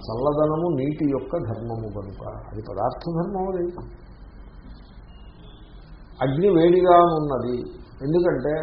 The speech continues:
అగ్నికి ఆ వేడిని మరి ఒక తత్వము అనుగ్రహిస్తోంది కనుక. అలా, అలా చెప్తారా? అది ఎలాగంటే ఫ్యాన్కి మరి ఒక తత్వం అనుగ్రహించినప్పుడు మాత్రమే ఫ్యాన్ తిరుగుతోంది కనుక అది సామాన్యతో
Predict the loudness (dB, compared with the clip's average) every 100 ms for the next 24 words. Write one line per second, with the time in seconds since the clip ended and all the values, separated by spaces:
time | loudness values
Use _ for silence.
0 | -4 -4 -2 -2 2 4 6 4 4 4
1 | 4 2 -2 -2 0 2 6 8 6 6
2 | 4 4 4 2 4 4 4 4 4 4
3 | 2 -4 -4 -2 -4 -4 -6 -6 -8 -8
4 | -8 -4 0 0 0 0 2 0 -4 -6
5 | -6 -8 -10 -16 -18 -18 -18 -16 -18 -20
6 | -20 -20 -18 -18 -16 -16 -16 -16 -16 -8
7 | 2 6 10 10 8 2 2 0 0 -6
8 | 0 4 6 6 4 4 4 6 6 6
9 | 2 2 2 4 4 2 2 2 2 0
10 | -2 -2 -2 -2 -2 -4 -4 -2 0 0
11 | 0 0 -2 -2 -2 -2 -2 -4 -6 -6
12 | -4 -4 -10 -18 -12 -8 -2 0 2 2
13 | 2 -2 0